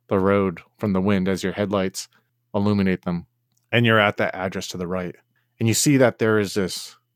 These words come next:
large brick home. It has a large front yard that has, like, a cast iron fence that goes around it. There's a driveway there with the entrance of the fence opened up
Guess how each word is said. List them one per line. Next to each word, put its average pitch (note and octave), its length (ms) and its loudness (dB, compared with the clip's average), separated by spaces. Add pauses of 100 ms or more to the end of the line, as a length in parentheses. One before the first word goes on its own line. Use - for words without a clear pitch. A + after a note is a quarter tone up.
(220)
large A#2 360 2
brick G#2+ 240 -4
home. F2+ 400 -6 (440)
It G#2 60 -2
has G#2+ 120 2
a G#2+ 60 4
large A2+ 360 4
front - 580 -4
yard F#2 540 -4 (460)
that F#2+ 120 0
has, G#2+ 140 0
like, G2+ 100 -2
a G2 60 -8
cast - 460 -2
iron G2 240 -4
fence G2+ 340 -4
that F2+ 120 -10
goes F#2 240 -6
around F2+ 320 -6
it. D#2 120 -12 (440)
There's A#2 160 2
a A#2+ 80 2
driveway B2+ 480 4
there G2 420 -2
with G2+ 140 -12
the G2+ 220 -6 (460)
entrance A#2 400 -2
of G#2 120 -2
the G#2 80 -4
fence G#2+ 500 -2 (120)
opened A2 320 -2
up G2 260 -2